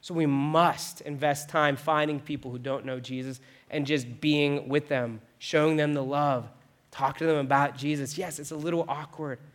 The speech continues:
But if the answer to the question is, "Who do we know that isn't a Christian?" if the answer to that is no one, we must broaden our circle and start spending time with people who are in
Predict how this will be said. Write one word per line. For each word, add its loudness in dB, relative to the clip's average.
But 6
if 0
the 2
answer 2
to 2
the 4
question 8
is, 6
"Who -4
do -6
we 2
know 6
that 6
isn't 0
a 2
Christian?" -2
if -4
the 0
answer -2
to -8
that 6
is -2
no 4
one, 10
we 0
must 0
broaden 0
our -4
circle -12
and -10
start -4
spending -2
time -6
with -12
people -6
who -4
are -8
in -8